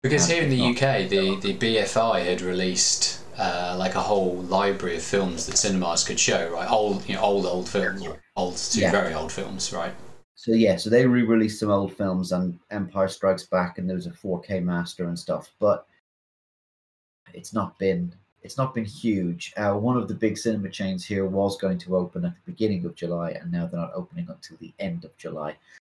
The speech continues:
Speaker 2: So that's obviously caused a bit of a pause
Speaker 1: Mm.
Speaker 2: because it's, it's about a quarter of all the cinema screens. So yeah, it's, um, yeah, it's been a bit of a weird one, but we are going to make do. We obviously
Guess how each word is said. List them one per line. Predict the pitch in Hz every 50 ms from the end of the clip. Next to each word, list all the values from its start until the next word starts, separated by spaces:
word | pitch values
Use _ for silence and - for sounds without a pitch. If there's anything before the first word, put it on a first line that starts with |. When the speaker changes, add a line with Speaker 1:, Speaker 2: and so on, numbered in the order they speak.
| _ _
Speaker 2:
So | - 90
that's | 95 90 87 -
obviously | 92 - - - 90 87
caused | - 95 92 87 87 -
a |
bit | 85 87 87
of | 85 -
a | -
pause | - _ - 104 92 80 80 82 82 -
Speaker 1:
Mm. | - 90 82
Speaker 2:
because | 82 85 87
it's, | 87 85 - - - _ _
it's | _ - - - - -
about | 101 90 95 90 85 - -
a | -
quarter | - - 110 104 101 92 - 90 90
of | 85 87
all | 85 87
the | 85 87
cinema | - - 95 90 85 85
screens. | - - - - - - - - - _ _ _ _ _ _ _
So | - - 202 185 180 - 90 87 - _ _ -
yeah, | - - 82 - - - _
it's, | 95 - - - - 95
um, | 92 90 87 90 92 90 90 87 - _ _ _ _
yeah, | - 143 92 -
it's | - - - -
been | - 147 143
a | 139
bit | 135 147 139
of | 131 131
a | 135
weird | 123 127 123 120 113 98 90
one, | 92 - - 87 -
but | 139 131 147 180 175 - - - _ _ _ _ _ _ _ _ _ _ _ _ _ _ _ _ _ _ _ 92 92
we | 104 107 104
are | 104 101 98
going | 110 110 -
to | - 107
make | 101 95 -
do. | - 127 147 170 87
We | 101 101 98
obviously | 95 98 95 - - 101 95 92